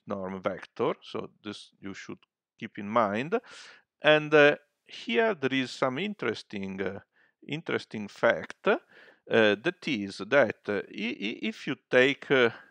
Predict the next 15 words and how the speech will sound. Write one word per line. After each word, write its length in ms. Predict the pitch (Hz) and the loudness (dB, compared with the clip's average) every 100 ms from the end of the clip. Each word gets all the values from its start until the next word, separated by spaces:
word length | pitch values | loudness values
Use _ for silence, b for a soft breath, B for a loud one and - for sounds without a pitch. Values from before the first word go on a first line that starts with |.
| _ | _
this 300 | - 147 147 | -8 -6 -4
expression, 800 | - - - 117 101 - 98 92 | -8 -12 2 4 4 -4 -8 -12
so 280 | - 117 95 | -2 0 0
beta 400 | 113 160 - 117 | -6 -2 0 2
one 400 | 104 113 123 127 | 4 6 4 2
x 380 | - 110 - | -4 -4 -8
one 380 | - 95 92 90 B B B _ | -8 -8 -8 -12 B B B _
plus 400 | 120 120 107 - | 6 8 8 2
beta 340 | 113 135 135 120 - | -6 -4 -2 -2 -4
two 200 | 139 123 | -2 0
x 240 | - - | -2 -10
two, 300 | - 120 104 92 b b b b _ | -4 -2 -2 -4 b b b b _
uh, 460 | 101 92 - - 67 - - _ | 0 0 0 -4 -8 -14 -20 _
minus 460 | 104 117 127 113 104 | 0 4 6 4 -4
six, 560 | - 143 120 - - | -6 -8 -8 -12 -12